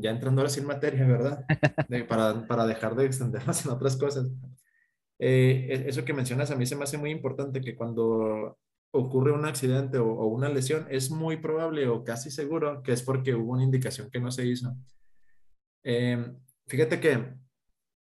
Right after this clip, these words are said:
Speaker 1: yo, yo las experiencias que tengo, te digo, no son tan graves, no son así que diga yo, "Ay, una vez vi un accidente horrible". No,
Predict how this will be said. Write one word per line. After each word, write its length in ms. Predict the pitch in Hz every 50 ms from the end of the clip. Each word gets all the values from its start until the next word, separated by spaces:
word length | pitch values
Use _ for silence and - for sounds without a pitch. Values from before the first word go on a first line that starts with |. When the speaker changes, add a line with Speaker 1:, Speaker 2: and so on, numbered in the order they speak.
| - - -
Speaker 1:
yo, 320 | - 139 151 165 170 170 160
yo 120 | 170 175
las 200 | 185 202 208 202 220
experiencias 520 | 214 - - 151 123 123 135 131 131 -
que 100 | - 147
tengo, 300 | 135 139 135 151 - -
te 100 | - 147
digo, 160 | 139 135 131
no 140 | 127 131 131
son 180 | 131 165 180 175
tan 140 | 190 196
graves, 360 | 185 160 127 127 151 185 190 180
no 100 | 180 175
son 200 | 175 156 147 151
así 440 | 160 156 - 151 151 151 156 151 151
que 100 | 156 147
diga 220 | 147 147 143 147
yo, 200 | 143 147 139 - -
"Ay, 140 | - - 156 160
una 120 | 156 156
vez 100 | 156 160
vi 60 | 156 156
un 60 | 160
accidente 440 | 165 - - 127 123 127 127 131 156
horrible". 280 | 147 156 156 156 151 151
No, 280 | 151 143 127 123 -